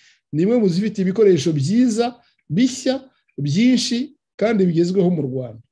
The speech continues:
Ariko kuba Uraye neza yarangaga kuyishyira mu biganza by'abashakaga kuyishimuta, byatumaga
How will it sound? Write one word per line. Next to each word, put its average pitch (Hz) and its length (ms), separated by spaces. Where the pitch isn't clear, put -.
Ariko 226 340
kuba 226 200
Uraye 214 240
neza 214 380
yarangaga 151 720
kuyishyira 208 460
mu 170 120
biganza 127 800
by'abashakaga 170 840
kuyishimuta, 131 1000
byatumaga 185 720